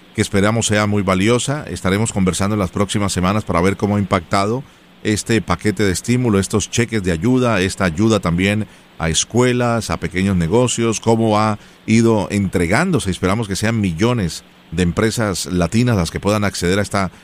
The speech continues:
nueva ronda del programa de protección de nómina y sobre todo también aquellas personas que aún están desempleadas y no han podido encontrarle el empleo, pues tengan la oportunidad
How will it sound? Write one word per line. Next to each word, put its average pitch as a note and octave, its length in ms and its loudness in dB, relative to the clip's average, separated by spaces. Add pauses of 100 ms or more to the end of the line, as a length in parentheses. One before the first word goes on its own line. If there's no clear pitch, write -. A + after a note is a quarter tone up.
(100)
nueva A#2+ 340 2
ronda A2 380 -2
del F2 120 0
programa F#2+ 320 -2
de F2+ 60 0
protección E2+ 520 -2
de F2+ 80 2
nómina A2 440 0 (280)
y G2 100 0
sobre F#2+ 240 0
todo G#2+ 280 0
también F#2+ 440 0 (240)
aquellas C3+ 420 -2
personas G#2+ 380 -4
que F2+ 80 -2
aún G2 120 0
están G#2 220 -2
desempleadas F#2+ 840 0
y F2 40 0
no F2 120 2
han G2 100 0
podido G2 520 2 (220)
encontrarle F2+ 720 2
el D#2 140 -2
empleo, A2+ 500 0 (300)
pues G2+ 180 0
tengan A2+ 320 -2
la F#2+ 80 2
oportunidad F2+ 720 0